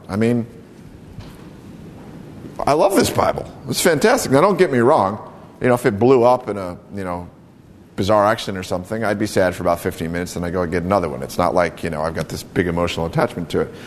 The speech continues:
But this thing has been read,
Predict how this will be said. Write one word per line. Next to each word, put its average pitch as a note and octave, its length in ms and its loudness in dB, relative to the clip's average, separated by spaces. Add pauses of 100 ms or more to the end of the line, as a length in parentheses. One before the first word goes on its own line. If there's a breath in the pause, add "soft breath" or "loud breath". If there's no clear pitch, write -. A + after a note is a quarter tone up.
(320 loud breath)
But - 640 -2 (400)
this - 200 2
thing G#3+ 180 4
has D#3+ 140 2
been G#2+ 340 2
read, F2 500 2